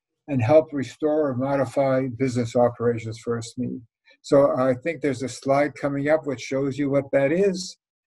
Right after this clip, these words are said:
And that program, uh, as I said, we have fifty-five of those kinds of positions at the, so if you're a firm or needing that, wanting that kind of assistance, just come, uh, go to, go to, uh, ask,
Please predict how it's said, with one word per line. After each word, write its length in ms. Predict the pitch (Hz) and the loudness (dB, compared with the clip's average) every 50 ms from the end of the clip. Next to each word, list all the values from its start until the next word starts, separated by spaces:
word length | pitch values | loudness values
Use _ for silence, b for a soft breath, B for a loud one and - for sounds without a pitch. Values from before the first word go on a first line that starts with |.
| _ _ _ - | _ _ _ -4
And 320 | 139 127 127 131 131 131 131 | 0 2 4 4 4 6 6
that 160 | 135 131 127 | 4 4 2
program, 680 | - - 143 147 143 131 147 143 139 139 135 139 139 | 0 0 0 0 0 0 -2 -2 -2 -2 -2 -2 -2
uh, 320 | 139 135 123 127 127 127 123 120 - _ _ _ _ _ _ - | -2 0 2 2 2 2 0 -4 -8 _ _ _ _ _ _ -10
as 140 | - 131 120 | -6 -4 -2
I 60 | 127 | -2
said, 160 | 117 131 147 143 | 0 0 0 2
we 100 | 143 131 | 2 2
have 300 | 110 139 143 139 131 - - - - - | 2 2 2 2 0 -2 -10 -20 -14 -6
fifty-five 800 | - 185 190 185 185 165 147 - - 147 143 139 139 139 131 123 | -2 -2 -2 -2 -2 -6 -4 -2 0 0 0 0 0 -2 -4 -4
of 140 | 127 113 107 | -6 -6 -4
those 280 | 127 123 120 120 117 117 | -2 -2 -2 -2 -4 -8
kinds 400 | - - 123 123 123 117 113 120 | -10 -8 -8 -6 -6 -6 -8 -10
of 80 | 120 113 - _ _ _ _ _ _ - | -12 -14 -14 _ _ _ _ _ _ -6
positions 600 | 131 120 113 127 120 117 - - 120 117 117 - | -6 -2 0 -2 -2 -2 -4 -8 -10 -10 -8 -8
at 180 | - - 127 123 - - _ | -8 -6 -8 -8 -10 -12 _
the, 80 | - 135 - _ _ _ _ _ _ _ _ _ _ _ _ _ _ | -12 -12 -12 _ _ _ _ _ _ _ _ _ _ _ _ _ _
so 160 | - - 127 | -2 0 0
if 100 | 110 117 | 2 4
you're 140 | 127 127 123 | 4 2 2
a 40 | 117 | 2
firm 480 | - - 160 156 156 156 156 147 143 | 4 6 6 8 8 6 4 2 0
or 200 | 139 127 127 135 139 - _ _ _ _ _ _ - | -2 -2 -2 -2 -4 -10 _ _ _ _ _ _ -4
needing 320 | 139 147 156 156 156 147 139 | -2 -2 0 0 -2 0 2
that, 280 | 139 143 147 151 151 147 - _ - | 2 4 4 2 2 0 -4 _ -18
wanting 400 | 131 131 117 135 143 143 151 139 | -6 0 2 2 2 2 0 -2
that 200 | 143 143 - - | -2 -2 -2 -4
kind 180 | 139 135 131 | -6 -6 -4
of 60 | 131 | -6
assistance, 720 | 120 113 - - 147 135 - - 143 143 135 120 113 - - _ _ _ _ _ _ _ _ _ | -6 -8 -6 -6 -6 -6 -6 -8 -8 -8 -8 -10 -12 -16 -20 _ _ _ _ _ _ _ _ _
just 220 | - 139 127 123 | -6 -6 -6 -6
come, 340 | - - 156 151 147 143 139 135 | -2 0 2 2 2 2 2 2
uh, 320 | 131 127 127 131 135 131 127 | 4 4 4 4 4 2 0
go 220 | 120 117 143 139 | 0 0 2 2
to, 100 | 135 143 | 2 0
go 240 | 139 139 147 147 147 | -2 -2 -2 0 2
to, 120 | 139 135 131 123 127 - | 2 2 0 0 -2 -4
uh, 1040 | - 135 131 135 - - - - - - - - _ _ _ _ _ _ _ - 160 | -4 -4 -2 -2 -4 -6 -8 -12 -16 -18 -18 -20 _ _ _ _ _ _ _ 6 6
ask, 220 | 160 151 - - | 6 6 4 0